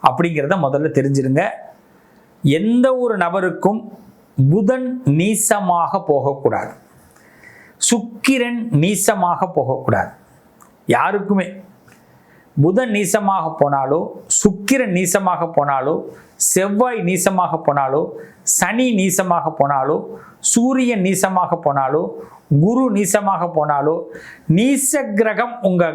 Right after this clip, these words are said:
ஜாதகத்தில் இருந்தால் கொஞ்சம் சிரமம்தான். இதையெல்லாம் அனுபவிச்சு தான் வரணும்.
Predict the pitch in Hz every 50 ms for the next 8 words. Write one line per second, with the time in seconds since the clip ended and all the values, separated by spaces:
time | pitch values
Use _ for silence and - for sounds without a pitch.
0 | 156 139 135 135 156 175 202 220 220 233 214 220 202 175 175 - 202 175 160 147
1 | 151 175 185 196 190 180 170 170 170 170 170 165 170 - - - - - - -
2 | - - - - - - - 131 127 131 131 127 110 - - 117 123 135 135 131
3 | 127 120 110 110 120 131 131 127 - - - - - _ _ - 117 113 107 110
4 | 135 147 131 127 135 143 151 143 135 123 127 127 127 143 139 127 117 113 110 104
5 | 110 -